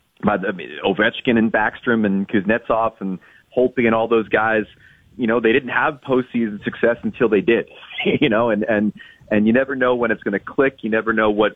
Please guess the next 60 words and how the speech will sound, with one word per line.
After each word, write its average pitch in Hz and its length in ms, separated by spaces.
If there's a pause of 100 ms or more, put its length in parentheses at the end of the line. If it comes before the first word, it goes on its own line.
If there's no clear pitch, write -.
what 107 180
the 104 60
chemistry 113 540
is 101 160
gonna 98 160
be 110 300
when 101 200
you 98 60
get 101 160
to - 80
the - 60 (100)
postseason. 107 640 (360)
Uh, 95 140
you 101 160
never 113 240
know 107 160
if 107 100
you're 101 80
gonna 101 260
find 107 320
the 104 80
right 104 200 (100)
solution 107 340
in 98 100
goal. 104 340
I 104 40
mean, 98 100
obviously 101 520
the - 120
big 107 140
change 98 360
this - 180
year 104 140
for - 100
the 90 80
Leafs 101 320
is 95 100 (460)
shipping 107 380
out 104 200
Freddie 98 240
Anderson 104 400
and 92 100
bringing 95 280
in 95 100
Peter 104 180
Mrazek 98 580
to 101 60
that 92 200
end. 104 260
And 90 120
Mrazek's 98 460
a - 40
guy 98 220
who 92 60
can - 200
certainly 107 260
run 92 160
hot 92 240
and - 80
cold. 98 340